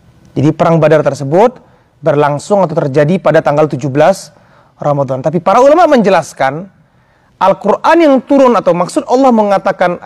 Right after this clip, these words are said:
yaumal taqal jam'an yang Allah turunkan kepada Nabi Muhammad, yaitu hanya ayat yang turun ketika berkaitan dengan apa? Perang Badar tersebut.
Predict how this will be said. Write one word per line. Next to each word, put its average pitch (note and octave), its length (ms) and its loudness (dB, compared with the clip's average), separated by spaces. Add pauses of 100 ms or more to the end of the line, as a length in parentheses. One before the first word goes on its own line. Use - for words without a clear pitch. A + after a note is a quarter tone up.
yaumal B3+ 400 2
taqal F#3 320 -2
jam'an D#3 320 -2
yang D#3+ 160 -4
Allah A3 320 0
turunkan A#3+ 480 2
kepada F#3 240 0
Nabi E3 160 2
Muhammad, E3 400 0
yaitu F#3 400 -4
hanya G#3+ 480 0 (320)
ayat F#3+ 560 0
yang G3 240 0
turun G3+ 400 0
ketika F3+ 400 -4
berkaitan F3 560 0
dengan G3+ 560 0
apa? A#3 400 0 (400)
Perang G3 400 0
Badar D#3+ 320 0
tersebut. D3 400 -6